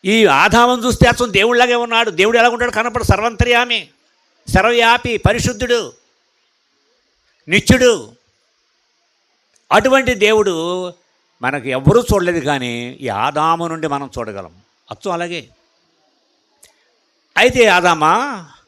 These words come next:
ఈ కలుగు చేసిన సృష్టి అంతా నీ కొరకే, అందుచేత ఇది నీకు బహుమానంగా ఇస్తున్నాను.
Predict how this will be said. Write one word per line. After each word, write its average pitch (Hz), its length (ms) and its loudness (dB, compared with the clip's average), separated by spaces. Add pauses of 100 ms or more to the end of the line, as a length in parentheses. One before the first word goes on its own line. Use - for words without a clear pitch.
(880)
ఈ 185 320 4
కలుగు 220 340 4
చేసిన 254 340 2
సృష్టి 240 360 2
అంతా 233 300 -2 (600)
నీ 180 180 0
కొరకే, 233 720 0 (960)
అందుచేత 202 720 2 (100)
ఇది 165 180 -6
నీకు 170 160 -2
బహుమానంగా 202 560 -2
ఇస్తున్నాను. 175 380 -2